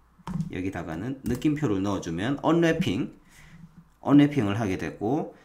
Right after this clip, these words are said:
저렇게 옵셔널이라고 하는 괄호가 사라지게 됩니다. 이렇게 우리가 false unwrapping의 사용법을 알아봤는데요. 아마 여러분들이 스위프트로 프로그래밍을 하시다 보면 저 false unwrapping의 유혹을 굉장히 많이 받으실 겁니다.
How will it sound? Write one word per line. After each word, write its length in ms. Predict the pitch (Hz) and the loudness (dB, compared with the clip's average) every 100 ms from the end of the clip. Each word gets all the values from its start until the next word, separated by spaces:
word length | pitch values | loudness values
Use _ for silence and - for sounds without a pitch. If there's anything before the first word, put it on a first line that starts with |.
| _ _ | _ _
저렇게 580 | - 87 - - 120 139 | -12 -12 -12 -8 -6 -2
옵셔널이라고 840 | - 151 151 143 113 98 101 95 82 | -4 -2 2 4 4 2 0 0 -2
하는 180 | 104 | -2
괄호가 340 | 117 123 110 131 | -2 -2 0 0
사라지게 420 | - 160 104 85 | 2 2 2 -2
됩니다. 360 | 80 73 - - - - - _ _ _ _ _ - - - | -6 -8 -8 -8 -12 -18 -20 _ _ _ _ _ -20 -20 -2
이렇게 240 | 147 - | 0 4
우리가 460 | 139 127 117 139 170 - - | 6 6 6 4 4 -12 -12
false 320 | - 196 202 160 | 2 2 4 8
unwrapping의 560 | 143 143 156 135 143 | 8 6 4 4 4
사용법을 600 | 143 135 131 131 123 107 | 2 0 2 0 4 4
알아봤는데요. 880 | 98 110 92 87 85 82 90 131 - - _ - _ _ | 2 0 -2 -4 -4 -4 0 -2 -2 -16 _ -20 _ _
아마 220 | 135 151 | 2 4
여러분들이 540 | 160 160 151 135 120 139 | 4 4 2 2 0 0
스위프트로 580 | 165 165 - 156 147 | -2 -4 -6 -2 -2
프로그래밍을 960 | 147 151 143 143 135 127 113 104 98 110 | 0 -2 2 2 2 2 0 0 -2 -6
하시다 320 | 127 - 107 | -10 -8 -4
보면 600 | 107 98 87 90 82 73 - | -2 0 0 0 -2 -6 -14
저 240 | - 101 90 | -8 -6 -4
false 320 | 131 135 127 | -4 -2 -2
unwrapping의 680 | 107 104 101 113 95 107 113 | -2 -2 -4 -4 -2 0 4
유혹을 340 | 135 117 101 | 4 4 0
굉장히 300 | 101 110 104 | 0 0 0
많이 340 | 87 85 113 123 | 0 2 0 -2
받으실 420 | 113 117 - 98 | -2 -4 -6 -6
겁니다. 560 | 92 87 85 85 85 | -6 -6 -2 0 0